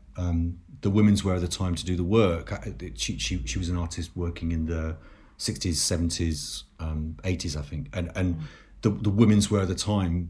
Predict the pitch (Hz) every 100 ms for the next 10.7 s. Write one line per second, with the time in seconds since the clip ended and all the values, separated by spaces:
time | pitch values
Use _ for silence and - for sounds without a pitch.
0 | 95 92 90 95 90 85 - - - 98
1 | 98 113 113 104 127 135 90 73 - -
2 | - 95 - 90 - - 90 85 - 92
3 | - 92 87 98 90 - 98 - 85 -
4 | 127 - - - - 92 - 101 113 101
5 | 101 - - - 107 101 90 85 - -
6 | - 95 95 - - - - 107 110 104
7 | 98 98 107 104 90 85 87 95 - 92
8 | 117 110 64 65 - - - - - -
9 | - 101 104 - 98 90 85 95 104 92
10 | 92 87 101 98 82 87